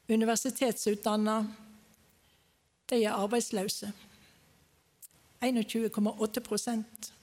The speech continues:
Kina er i en, eh, veldig dårlig økonomisk situasjon akkurat nå.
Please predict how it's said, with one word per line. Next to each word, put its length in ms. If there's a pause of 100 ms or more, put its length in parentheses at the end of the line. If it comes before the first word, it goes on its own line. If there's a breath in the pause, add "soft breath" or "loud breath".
(2250 soft breath)
Kina 460
er 520
i 160
en, 300
eh, 240
veldig 600 (920 soft breath)
dårlig 640
økonomisk 720
situasjon 960
akkurat 480
nå. 140